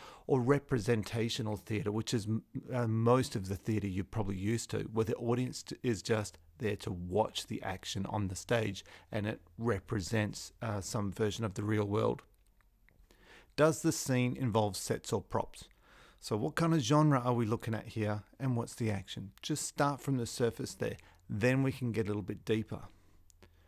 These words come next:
Now, the way to, uh, in order to develop a reading, you've really got to understand what one is. Um, some of the definitions can be unhelpful for a lot of students. I like to think of a reading as simply a conversation about ideas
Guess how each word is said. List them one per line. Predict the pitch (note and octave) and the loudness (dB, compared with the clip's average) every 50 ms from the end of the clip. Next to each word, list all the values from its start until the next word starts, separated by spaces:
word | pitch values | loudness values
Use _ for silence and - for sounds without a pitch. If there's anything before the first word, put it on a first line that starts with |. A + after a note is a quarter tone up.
| - - - _ _ _ _ _ _ _ _ - | -20 -20 -20 _ _ _ _ _ _ _ _ -4
Now, | A#2+ A#2 | -2 0
the | A#2 A#2+ | 0 0
way | A2+ B2 C#3+ E3+ F#3+ F#3 | 2 2 2 2 2 0
to, | - - E3 - | 0 -2 0 2
uh, | C#3 B2+ B2 B2+ - C3+ - - - - - - - - A#2+ - | 2 2 2 0 -2 -8 -14 -16 -16 -16 -18 -18 -16 -8 0 4
in | D3 | 6
order | D3+ E3 F3+ | 6 6 6
to | F3+ - E3 | 4 2 2
develop | C3 A#2+ C#3+ C#3 - - | 2 4 4 4 4 4
a | B2+ | 2
reading, | A2 A2+ B2 C3+ C3+ B2+ A2 G2 F2 - | 2 2 2 2 2 2 0 0 -2 -2
you've | - C3+ C3 F3 | -4 -2 0 0
really | G3 G#3+ A3 | 2 2 4
got | - D#3+ | 4 6
to | D3 | 6
understand | C3+ B2 - - C3 A#2+ A2+ | 6 4 2 2 2 4 4
what | G#2+ - G2+ | 2 2 2
one | G#2+ G#2 F#2+ | 2 2 2
is. | A2 C3+ C#3+ A2+ - - - - - _ _ _ _ - - | 2 0 0 -2 -4 -8 -12 -16 -16 _ _ _ _ -8 -4
Um, | B2+ A#2+ B2 A#2+ A#2 A2+ | -2 -2 0 -2 -4 -4
some | - - F3 | -4 -2 0
of | F3 | 2
the | D#3 D3+ | 2 2
definitions | A#2+ A#2+ C#3 B2 - B2 A#2+ A#2 - A#2+ A2 G2+ - | 2 2 0 0 0 -2 -2 0 0 0 -2 -2 -2
can | - - - A#2+ G#2+ G#2 | -4 -4 -2 -2 -2 0
be | G2 A2 A#2 A#2 G#2+ G#2+ G#2 G2 - - - - | 0 0 0 0 -2 -2 -4 -8 -12 -18 -10 -4
unhelpful | C3 C#3 D3 B2+ F#2+ D#2+ G2+ C3 - - - D#3 D#3 | -2 0 0 0 0 0 -2 -2 -2 -2 -4 -4 -4
for | C3+ - C#3+ | -4 -2 -2
a | C3+ | 0
lot | C3 C3+ | 0 0
of | C3+ - | 0 -4
students. | - - - C3 C#3 F#3 F3+ E3+ - - - - - - - - - _ _ - | -6 -4 -4 -2 -2 -4 -6 -8 -10 -16 -20 -20 -20 -20 -20 -20 -20 _ _ 0
I | - F3 | 2 4
like | G3+ G#3 G3+ | 4 4 4
to | F#3 E3+ | 2 4
think | D#3+ E3 D3 | 4 4 4
of | C3 | 4
a | B2+ | 4
reading | G#2+ G#2+ A2+ A#2+ A2+ A2 G#2 | 4 4 4 4 4 2 2
as | G2 - | 0 -2
simply | - - D3 C3+ - C3+ A2+ - - | 0 0 0 0 0 -2 -4 -4 -6
a | A2+ | -6
conversation | G#2 - - - D3+ D#3 E3 E3+ D3+ D3+ - - - B2+ D3 D#3 - C#3+ A2+ | -4 -2 0 2 4 4 4 4 2 0 -2 -2 -2 -2 0 0 0 0 0
about | G2 G2+ - - - | 0 0 -2 -2 0
ideas | A#2 B2 B2+ A2 G#2 - B2 B2 A#2 G2+ B2+ - | 0 0 0 0 -2 -2 0 2 2 0 0 -4